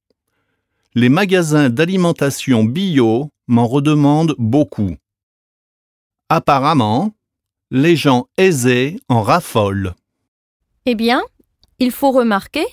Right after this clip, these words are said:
Speaker 2: que votre métier est un métier de demain. Un jour peut-être, on cultivera dans l'espace.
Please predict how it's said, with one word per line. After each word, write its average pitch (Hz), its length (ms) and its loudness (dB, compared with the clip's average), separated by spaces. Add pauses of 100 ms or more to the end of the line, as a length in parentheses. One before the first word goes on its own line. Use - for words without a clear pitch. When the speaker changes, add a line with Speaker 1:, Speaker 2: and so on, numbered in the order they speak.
(140)
Speaker 2:
que 254 80 -8
votre 247 320 -4
métier 233 500 -4
est 247 160 -4
un 233 80 2
métier 233 340 -2
de 247 120 -2
demain. 208 440 -2 (720)
Un 220 120 0
jour 247 240 -4
peut-être, 233 680 -4
on 226 100 -2
cultivera 233 680 -4
dans 262 160 -2
l'espace. 214 640 -4